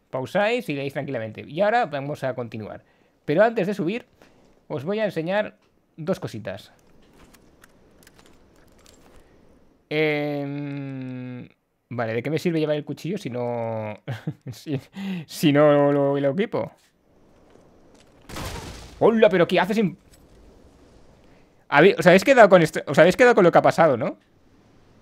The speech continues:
Os habéis quedado con lo que ha pasado, ¿no? Pues qué bien. <laughs> Acabo de malgastar una mina.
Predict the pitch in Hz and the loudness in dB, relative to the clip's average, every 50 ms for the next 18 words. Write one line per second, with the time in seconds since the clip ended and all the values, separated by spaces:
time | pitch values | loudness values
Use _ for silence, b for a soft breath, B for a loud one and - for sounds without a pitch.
0 | _ _ _ _ _ _ _ _ _ _ _ _ _ - - - - _ _ _ | _ _ _ _ _ _ _ _ _ _ _ _ _ -20 -20 -20 -20 _ _ _
1 | _ _ - - 143 - 151 185 180 - - 214 208 220 240 262 233 190 160 160 | _ _ -6 -4 0 0 2 0 0 0 0 2 2 2 2 2 0 0 2 0
2 | 156 156 151 - 190 143 123 113 123 175 240 285 - _ _ _ _ _ _ _ | 2 0 0 0 0 -2 -2 -4 -8 -10 -10 -12 -16 _ _ _ _ _ _ _
3 | _ _ _ _ _ _ _ _ _ _ _ _ _ _ _ _ _ _ _ _ | _ _ _ _ _ _ _ _ _ _ _ _ _ _ _ _ _ _ _ _
4 | _ _ _ _ _ _ _ _ _ _ _ _ _ _ _ _ _ - 139 139 | _ _ _ _ _ _ _ _ _ _ _ _ _ _ _ _ _ -4 -4 -2
5 | 139 - 143 117 107 101 98 107 _ _ _ _ _ - 120 - _ - 160 113 | -2 -2 -4 -4 -4 -8 -12 -16 _ _ _ _ _ -20 -20 -18 _ -12 -10 -6
6 | - - 160 151 147 143 139 139 131 - 147 131 127 123 113 113 110 107 110 - | -2 -2 -2 -2 -2 -4 -4 -4 -4 -6 -6 -8 -6 -8 -10 -10 -10 -12 -12 -14